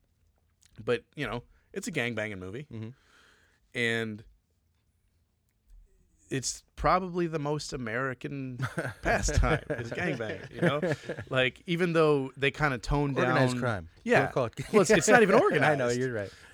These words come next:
Speaker 2: But I
Speaker 1: It's,
Speaker 2: mean, like, the, like,
Speaker 1: it's
Speaker 2: you said too, it's
Speaker 1: disorganized
Speaker 2: like, the,
Speaker 1: crime.
Speaker 2: even to draw back into that history, uh, history aspect, the, the, the Bowery Boys,
Speaker 1: Mm-hmm.
Speaker 2: legit. Dead Rabbits, legit. Like, they, he, he kept it close enough
Speaker 1: Mm-hmm.
Speaker 2: to the history,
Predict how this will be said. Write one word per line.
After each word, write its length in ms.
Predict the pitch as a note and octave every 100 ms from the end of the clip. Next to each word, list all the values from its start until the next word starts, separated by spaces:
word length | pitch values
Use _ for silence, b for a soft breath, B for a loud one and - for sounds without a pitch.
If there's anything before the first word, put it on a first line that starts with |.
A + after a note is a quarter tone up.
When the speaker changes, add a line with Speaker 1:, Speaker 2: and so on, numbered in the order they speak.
| B
Speaker 2:
But 120 | E3
I 20 |
Speaker 1:
It's, 80 | F#3+
Speaker 2:
mean, 100 | G3
like, 100 | F3
the, 120 | F3+
like, 220 | D#3 F3 F3
Speaker 1:
it's 160 | E3
Speaker 2:
you 60 | E3
said 0 |
too, 60 |
it's 100 | B3+
Speaker 1:
disorganized 340 | F#3+ C3+ G#2+ G#2+
Speaker 2:
like, 80 | A#2
the, 160 | A#2+
Speaker 1:
crime. 120 | - C3
Speaker 2:
even 260 | C3 B2 A2+
to 80 |
draw 160 | A#2 B2
back 300 | A#2 A#2 _
into 400 | - A2+ - A#2
that 180 | G#2+ G#2+
history, 440 | G2+ B2+ A#2+ G#2 G2+ b b b b b b
uh, 160 | G2+ F#2
history 320 | A#2+ - G#2+
aspect, 320 | B2 G#2 F#2+
the, 180 | A2 G#2
the, 100 | G2+ F#2+ -
the 140 | G#2
Bowery 300 | - G#2 A2+
Boys, 540 | A2+ A2+ A#2 A#2 - -
Speaker 1:
Mm-hmm. 100 | B2+
Speaker 2:
legit. 340 | B2+ B2 G2+ - _ _ _ -
Dead 160 | A#2+
Rabbits, 400 | A2 A2 A2 -
legit. 320 | G#2 G2 A2 G#2
Like, 140 | G2
they, 200 | A2 G#2 _ -
he, 200 | G2+ -
he 100 | G#2+
kept 240 | - C3
it 60 | G#2
close 260 | - A#2 -
enough 180 | A2+ A2+
Speaker 1:
Mm-hmm. 80 | A2+
Speaker 2:
to 280 | - G#2+ G2+
the 80 |
history, 800 | F#2+ G2+ - A2 G#2+ G2+ G2 F#2+